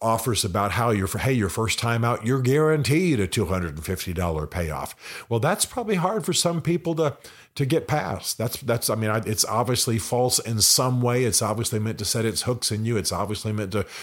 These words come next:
draw you into spending mo-, more money. Nobody is just passing out, uh, two hundred fifty dollar checks just for the whole population. Something else is going on there. And I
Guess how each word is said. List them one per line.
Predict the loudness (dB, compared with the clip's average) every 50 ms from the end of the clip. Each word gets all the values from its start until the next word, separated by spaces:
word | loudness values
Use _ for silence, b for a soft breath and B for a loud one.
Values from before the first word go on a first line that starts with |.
| B -6
draw | 0 2 4 4 4 4
you | 4 4 4 4
into | 2 2 0
spending | 0 0 0 0 0 0 0 0 0 0
mo-, | 0 0 0 0
more | 0 0 2 2 4 4 2
money. | 2 2 2 0 0
Nobody | 0 2 0 2 2 0 0 0 2 2 2
is | 0 0
just | 0 -2 -2 -4 -8 _
passing | -8 -4 -2 -2 0 0 0 0 0 0
out, | 0 2 0 0 -2 B B B B B B B -6
uh, | -4 -4 -2 -2
two | 0 0 0
hundred | 2 2 0 0 0 0
fifty | -2 -2 -2 -2
dollar | -2 0 0 2 2 0 0 -2 b b b _ -4
checks | 0 2 2 2 0 0 -2 -4 -2
just | -2 -2 -2 -4 -4
for | -6 -4 -2
the | 0 0
whole | 0 0 0
population. | 0 -2 -4 -2 -2 -2 0 0 0 0 -2 -4 -4 -2
Something | 0 0 2 0 0 0 -2 0 0
else | 0 0 0 0 -2
is | -2 -2
going | -2 -2 0 0 0 0
on | -2 -2 -2 -2
there. | -2 -2 -4
And | -4 -4
I | -2 -4 -4